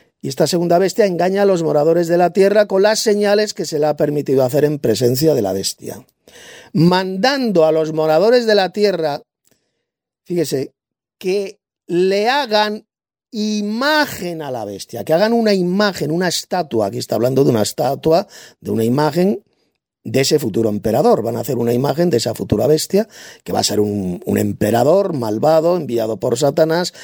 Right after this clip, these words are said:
y van a hacer una imagen, una imagen de la bestia, una estatua. Imagen de la, a la bestia que tiene la herida de espada y vivió. Y ahora mire lo que dice. "Y se le permitió",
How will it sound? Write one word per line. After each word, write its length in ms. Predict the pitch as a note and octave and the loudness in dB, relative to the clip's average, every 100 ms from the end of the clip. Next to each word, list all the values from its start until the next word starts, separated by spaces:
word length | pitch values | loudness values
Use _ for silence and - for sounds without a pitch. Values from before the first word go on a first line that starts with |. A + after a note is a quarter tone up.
| - - | -20 -6
y 100 | F#3 | 0
van 160 | A#3+ | 2
a 60 | B3 | 2
hacer 180 | A3 A#3+ | 0 0
una 180 | B3 A#3 | 2 2
imagen, 460 | F3 D3+ C#3 G3 | 2 -2 -4 -6
una 160 | B3 C#4 | -2 0
imagen 480 | A#3+ D4 - A#3 A3+ | 2 0 0 0 2
de 80 | |
la 80 | F3 | 2
bestia, 320 | G3 A#3 - | 2 0 -4
una 120 | E3 E3+ | -8 -8
estatua. 500 | - G3 F3+ - - _ _ _ - - - _ _ _ _ _ _ _ _ | -6 -4 -2 -2 -4 _ _ _ -20 -20 -20 _ _ _ _ _ _ _ _
Imagen 540 | D#3+ F#3 G#3+ G#3 G#3+ G#3+ | -10 -10 -8 -8 -6 0
de 100 | G#3+ | 2
la, 260 | G3+ G#3 - | 4 2 2
a 120 | F3+ | 2
la 100 | F#3+ | 4
bestia 600 | G3+ A3+ - - A3 A3+ | 4 2 0 -6 -4 -4
que 160 | G#3 D#3+ | -2 -6
tiene 340 | D3 F3 F#3 | 0 2 4
la 140 | F#3 E3+ | 4 4
herida 280 | F3 F3 E3 | 4 2 0
de 100 | E3 | -2
espada 360 | - F3 F3+ | -8 -8 -6
y 80 | G3 | -4
vivió. 380 | B2+ A2+ G#2 - _ - | -6 -6 -6 -10 _ -8
Y 100 | D#3 | -2
ahora 180 | F3+ G3 | 0 0
mire 180 | F3+ | 2
lo 140 | D#3+ B2+ | 2 0
que 100 | - | -6
dice. 300 | F2 - - _ _ _ _ _ _ _ | -14 -18 -20 _ _ _ _ _ _ _
"Y 200 | - G#3+ | -8 -6
se 200 | G3+ G3 | -4 -2
le 200 | G3 G3+ | -2 -2
permitió", 880 | F#3 F#3+ F#3+ F#3+ F#3+ F3+ A3 F3 G2+ | 0 2 2 0 -4 0 0 0 -4